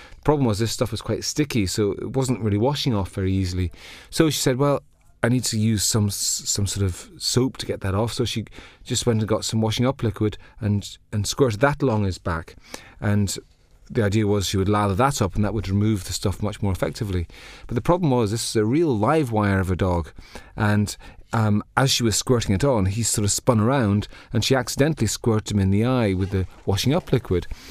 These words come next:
And he, she could see straight away that it bothered him because, you know, he screwed up his eye and moved away from her. And if it had been a human and you'd done that and you got something s-, stingy in your eye, you'd,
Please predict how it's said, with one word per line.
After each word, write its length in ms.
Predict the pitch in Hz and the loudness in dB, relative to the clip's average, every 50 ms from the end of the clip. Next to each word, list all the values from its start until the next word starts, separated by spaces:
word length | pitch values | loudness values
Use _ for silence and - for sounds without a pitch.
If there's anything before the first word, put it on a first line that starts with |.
| - - - - - - | -14 -14 -14 -14 -4 0
And 240 | 127 127 123 117 - - - _ _ _ - - - - - - - - - - - _ _ - _ - - - _ _ _ - - _ _ _ | 2 2 2 2 -2 -8 -16 _ _ _ -20 -20 -20 -20 -20 -20 -20 -20 -20 -20 -20 _ _ -20 _ -20 -20 -20 _ _ _ -20 -20 _ _ _
he, 80 | - 143 | -4 -2
she 180 | 127 - 143 135 | 0 2 2 2
could 120 | 131 127 | 2 2
see 100 | 196 208 | 2 0
straight 300 | 165 - - 147 120 107 | 0 4 4 4 4 4
away 200 | 110 123 139 147 | 2 2 2 2
that 160 | 123 107 98 | 0 0 -2
it 120 | 98 95 - | -2 0 2
bothered 280 | 131 143 151 156 - | 2 2 2 0 0
him 180 | - 95 90 92 | 0 0 0 0
because, 240 | 98 101 - 113 127 | 0 -2 -4 -6 -6
you 140 | - 196 | -2 0
know, 80 | 180 151 | 0 0
he 60 | 113 | 2
screwed 320 | 110 - - - 156 143 131 | 0 -2 0 0 2 2 2
up 140 | 113 - | 2 0
his 100 | 113 104 | 0 0
eye 240 | 120 110 107 104 104 | 2 2 2 2 2
and 260 | 107 104 101 95 98 | 2 2 2 2 2
moved 200 | 113 120 107 101 | 2 2 2 2
away 200 | 113 104 101 104 | 2 2 2 2
from 160 | 110 - - 101 | 0 0 0 2
her. 240 | 95 95 95 95 - - - - - - | 2 2 0 0 -4 -8 -18 -20 -8 -2
And 200 | 110 113 110 110 - _ | 0 0 0 0 -2 _
if 100 | - 131 | -2 0
it 20 | |
had 60 | 139 131 | 2 2
been 120 | 160 147 | 2 2
a 40 | 139 | 2
human 400 | 120 - - 196 202 160 123 104 | 0 2 2 2 2 4 4 4
and 80 | 98 98 | 4 2
you'd 100 | 98 92 | 2 2
done 140 | 101 95 95 | 2 2 2
that 140 | 95 95 | 2 0
and 80 | - 110 | 0 -2
you 60 | 104 | -2
got 140 | 101 101 107 | -2 -4 -6
something 240 | - 95 92 104 98 | -6 -6 -6 -6 -6
s-, 180 | 95 - - _ | -6 -10 -14 _
stingy 360 | - - - - 123 113 107 | -12 -10 -4 0 0 2 2
in 120 | 98 98 98 | 2 2 2
your 140 | 98 98 101 | 2 2 0
eye, 100 | 98 101 | 0 0
you'd, 220 | 107 110 104 | 0 -2 -2